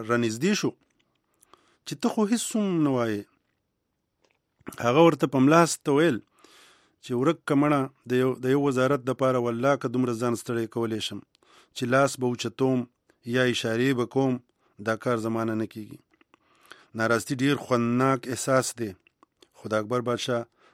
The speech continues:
د لټانو په شان نه. دغه ناراستي نه ده، نیستي ده. او نیستي خو سړی غرقوي.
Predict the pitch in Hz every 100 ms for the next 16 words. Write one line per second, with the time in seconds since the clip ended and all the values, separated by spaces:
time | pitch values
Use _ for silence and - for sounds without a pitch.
0 | - 107 107 113 110 101 98 110 107 107
1 | - _ _ _ _ _ _ _ - 110
2 | 135 131 127 117 - 151 151 104 - _
3 | _ _ - 107 110 - - 131 95 _
4 | _ _ - - - 107 113 113 107 -
5 | 135 135 127 - - - 113 117 113 110
6 | - 113 131